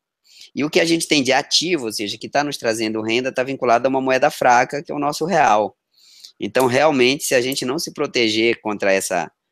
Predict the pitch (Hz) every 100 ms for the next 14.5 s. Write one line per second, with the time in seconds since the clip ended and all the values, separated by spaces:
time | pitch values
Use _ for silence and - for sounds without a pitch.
0 | _ 107 143 - 120 165 147 120 117 -
1 | - 131 - 135 113 95 113 143 - 113
2 | 104 92 - 110 135 151 110 _ - _
3 | - 104 107 117 127 - - 120 139 139
4 | 143 147 147 160 151 139 123 123 - 143
5 | 143 151 - 131 143 147 143 139 139 147
6 | 160 120 123 98 98 98 95 - 101 113
7 | 113 113 113 120 107 117 123 - - -
8 | 104 117 - _ _ - - - _ 101
9 | 101 - 110 104 107 107 107 101 98 98
10 | 87 _ _ _ _ 90 92 107 - -
11 | 110 113 127 127 156 160 123 139 147 156
12 | 143 135 127 131 131 156 - 156 131 117
13 | 135 165 156 - 127 131 135 - 131 -
14 | 147 120 113 101 95